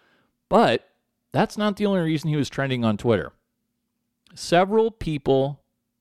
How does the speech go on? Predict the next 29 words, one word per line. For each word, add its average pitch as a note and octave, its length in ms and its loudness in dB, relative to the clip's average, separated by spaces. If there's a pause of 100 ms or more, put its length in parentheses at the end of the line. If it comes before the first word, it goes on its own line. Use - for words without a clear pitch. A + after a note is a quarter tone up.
started C3+ 460 -2
talking C3+ 560 -2
about A#2 260 0
a A2 60 -4
photo G#2+ 760 0 (120)
of G#2+ 180 -2
the A2+ 100 -4
rapper G2+ 400 -2
that G#2+ 120 -4
was G#2 180 -6
making A#2 400 -6
the G#2+ 120 -2
rounds. G2+ 680 -4 (880)
Uh, B2+ 360 0
how - 480 -6
can D#3+ 140 -8
I C#3+ 80 -4
put A2 280 -2
this? - 400 -10
Guys, B2 400 0
I C3 100 2
did B2+ 260 -2
see D#3 140 -2
the C3+ 100 -4
photo. A2 560 0 (160)
I A2 120 2
strongly E3 680 -2
discourage C3 1000 -2
you F2 320 0